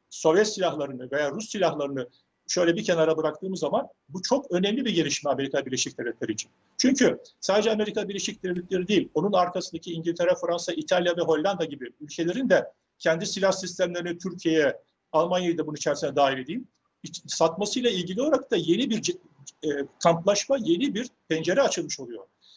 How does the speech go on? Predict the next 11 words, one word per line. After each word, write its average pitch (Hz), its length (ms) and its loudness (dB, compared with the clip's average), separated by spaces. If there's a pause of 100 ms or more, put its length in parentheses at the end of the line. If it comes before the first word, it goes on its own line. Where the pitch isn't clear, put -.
(260)
Burada 226 280 2
can 208 180 2
alıcı 196 260 0
nokta, 202 480 -4
Türkiye 240 420 -2
gibi 165 380 2
önemli 185 380 0
bir 190 60 -4
stratejik 180 520 -4
konumda 180 320 0
bulunan 131 280 -2